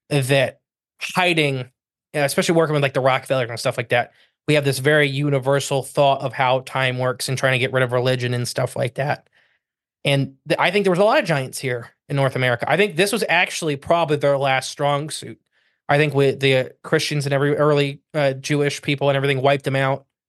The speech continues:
in, you know, the Middle East and, you know, Asia and all this stuff. And I think the last strong suit was these North American guys. So it makes sense that they have the most recent carcasses, like Lovelock Caves and stuff. So I think it's completely,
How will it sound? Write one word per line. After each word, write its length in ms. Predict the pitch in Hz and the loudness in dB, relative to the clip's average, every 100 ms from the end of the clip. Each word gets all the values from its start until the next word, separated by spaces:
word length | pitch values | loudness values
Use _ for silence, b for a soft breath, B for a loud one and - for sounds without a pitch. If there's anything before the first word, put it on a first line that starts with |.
| _ _ _ _ | _ _ _ _
in, 480 | 147 135 127 120 127 | 0 2 2 0 -4
you 120 | 143 | -2
know, 220 | 131 123 117 | 0 0 -2
the 120 | 135 | 0
Middle 240 | 143 143 | 2 2
East 340 | 131 131 - 127 | 2 -2 -4 -4
and, 260 | 127 131 | -4 -2
you 100 | 139 | 0
know, 120 | 127 | 0
Asia 380 | 123 139 135 135 | 2 0 2 2
and 100 | 131 | 2
all 180 | 135 135 | 2 0
this 160 | 131 - | -2 -2
stuff. 300 | 135 139 135 | 0 0 0
And 80 | |
I 60 | 131 | -2
think 220 | 139 135 | -2 -4
the 80 | 127 | 0
last 500 | 123 131 - - - | 2 2 -2 -12 -14
strong 360 | - 143 151 143 | -4 -2 0 -4
suit 340 | 143 135 135 _ _ _ _ | -6 -8 -10 _ _ _ _
was 160 | 147 147 | -2 0
these 160 | 139 127 | 0 2
North 240 | 139 131 | 2 2
American 440 | 131 139 151 - | 2 2 2 0
guys. 440 | 123 117 120 - - _ _ _ _ _ _ _ | -2 -2 -2 -8 -12 _ _ _ _ _ _ _
So 340 | - 151 139 | 0 2 2
it 140 | 135 143 | 0 -2
makes 200 | 156 - | -2 0
sense 180 | 175 139 | 0 0
that 60 | |
they 120 | 143 | 2
have 160 | 143 123 | 2 2
the 60 | 135 | 0
most 260 | 139 - | -2 -2
recent 340 | 143 135 139 - | -2 -2 -4 0
carcasses, 640 | 151 143 135 - 131 - | 2 2 -2 -8 -10 -4
like 160 | 139 | 0
Lovelock 420 | 151 151 151 147 - | 2 4 4 2 -2
Caves 420 | 135 135 131 127 | -2 0 -2 -8
and 100 | 135 | -8
stuff. 320 | - 131 - _ _ _ _ _ | -6 -8 -8 _ _ _ _ _
So 140 | - 151 | 0 2
I 100 | 160 | 2
think 200 | 196 180 | 2 0
it's 120 | 139 | -2
completely, 880 | 151 143 - 165 196 180 170 160 | -2 -2 0 0 2 2 0 0